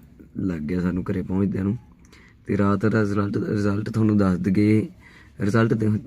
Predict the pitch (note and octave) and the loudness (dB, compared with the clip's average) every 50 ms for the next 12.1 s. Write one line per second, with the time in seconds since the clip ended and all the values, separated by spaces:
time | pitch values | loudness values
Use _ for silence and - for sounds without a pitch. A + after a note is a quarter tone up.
0 | - - G2 G#2 G2 - G#2+ G#2 G2+ G2+ G2+ G2 F#2+ F#2 F#2 F2+ F2 F2 F2 F2 | -4 -2 -2 -2 0 2 2 4 4 4 4 2 2 0 0 -2 -2 -2 -2 -4
1 | F2+ F#2 G2+ G#2+ A2 G2+ G2 G2+ G2 G#2 A2 A2+ A2+ A2 G#2 G#2+ - - - A2+ | -4 -2 0 0 0 0 0 0 2 2 4 4 2 2 2 0 -2 -2 -4 -2
2 | G#2 G2 G2 G#2+ A2+ G#2+ G2+ A2 A2+ A2 G#2 G#2+ A2 - - - - - - - | -2 0 0 0 0 2 2 2 2 2 0 -2 -4 -8 -12 -20 -20 -20 -20 -20
3 | - - - - - - - A#2 G#2+ A2 G2 G2 F#2 G#2+ G2 G2+ G2+ G2 G#2+ G#2+ | -20 -20 -20 -20 -8 -4 0 2 4 4 4 4 2 0 0 0 0 2 0 0
4 | G2 F#2+ F#2+ F#2+ - - G2+ G2+ G#2+ G2+ F#2+ - - - - - - - - - | 0 -2 -4 -4 -4 -4 -2 -2 -2 -2 -4 -8 -16 -20 -20 -20 -20 -20 -20 -6
5 | - B2+ B2+ C3 C3+ C3 A#2 G#2+ G2 - - F#2 F2 - F2 - - - - - | 0 2 4 4 4 4 2 2 0 -2 -4 -4 -4 -4 -8 -10 -12 -18 -20 -20
6 | - - - - - - - - - - - G#2+ G2 A2 A2 G#2+ G#2+ G2 A2+ A2 | -20 -20 -20 -20 -20 -20 -20 -20 -14 -4 0 2 4 4 4 4 4 2 2 2
7 | G#2+ G2+ - G#2+ G#2+ G#2+ G#2 G#2 A2 A2+ - A#2 A2+ G2 G#2 A2+ A2+ G#2+ A#2+ G#2+ | 2 0 0 2 4 4 6 6 4 4 4 2 2 2 2 2 2 2 0 0
8 | F#2 A#2 A2 A#2 A#2 G2+ G#2+ A2 G#2+ G#2+ G#2 A2 G#2+ A2+ - - - - - - | 0 0 2 2 2 2 2 2 2 2 0 -2 -4 -6 -8 -14 -18 -18 -18 -18
9 | - - - - - - - - - - - G#2 G2+ G#2 A2 A2+ A2 G#2 G#2 - | -18 -18 -18 -18 -18 -20 -20 -20 -20 -10 -6 -2 0 2 2 2 2 2 0 -2
10 | - A2 G#2+ G2 F#2+ F#2+ F#2+ F#2 - E2 E2 E2 - - - - - - - - | 0 2 4 4 4 4 2 0 -2 -4 -6 -6 -8 -10 -12 -16 -18 -18 -18 -18
11 | - - - - - - - - - - - - - G2+ F#2+ F2+ F2 E2 E2 E2 | -18 -18 -18 -18 -18 -18 -20 -20 -20 -20 -18 -4 0 2 2 2 2 0 -2 -4
12 | D#2+ D#2 | -6 -8